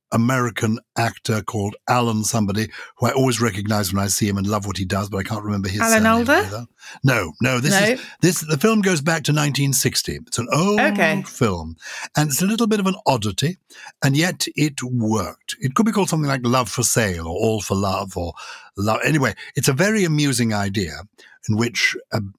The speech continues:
Speaker 1: essentially a show is being put on off Broadway featuring, uh, the dance, singing, and satire.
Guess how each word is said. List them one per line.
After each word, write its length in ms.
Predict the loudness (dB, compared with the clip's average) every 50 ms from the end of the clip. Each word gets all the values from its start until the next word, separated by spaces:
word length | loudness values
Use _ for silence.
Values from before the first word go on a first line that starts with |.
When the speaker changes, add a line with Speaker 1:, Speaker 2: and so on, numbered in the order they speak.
| _ -6 -4
Speaker 1:
essentially 540 | -2 0 2 2 2 2 2 2 2 2 0 -2 -8 -16 -20 -20 -20 -20 -12 -8 -8
a 100 | -8 -6 -4
show 300 | -2 2 2 4 4 2
is 100 | 2 0
being 240 | 0 0 0 0 0
put 180 | -2 -2 0
on 360 | -2 -2 -2 -4 -6 -6 -8 -10 _ _ -2
off 240 | -2 -2 -2 -4 -4
Broadway 500 | -2 0 0 0 -2 -6 -6 -6 -6 -8 -10 _ -20 -20 -20 -20 -20 -20 _ _ _ _ -18 -10
featuring, 680 | -2 0 0 0 0 0 0 2 2 2 0 -2 -4 -8 _ _ _ _ -16
uh, 80 | -14 -12 -8 -4
the 140 | -4 -4 -4 -4 -8 -12 -12 -10 -4 0
dance, 340 | 2 2 2 2 0 -2
singing, 460 | -2 -2 0 2 2 2 2 2 2 2
and 180 | 0 2 2
satire. 580 | 2 2 2 2 0 0 0 -2 -4 -4 -6